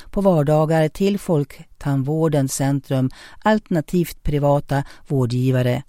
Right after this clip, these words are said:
enligt hänvisning. Folktandvården i Matfors har stängt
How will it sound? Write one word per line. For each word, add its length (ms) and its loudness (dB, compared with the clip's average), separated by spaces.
enligt 420 -4
hänvisning. 840 -10
Folktandvården 1000 2
i 60 2
Matfors 680 0
har 80 -2
stängt 520 -2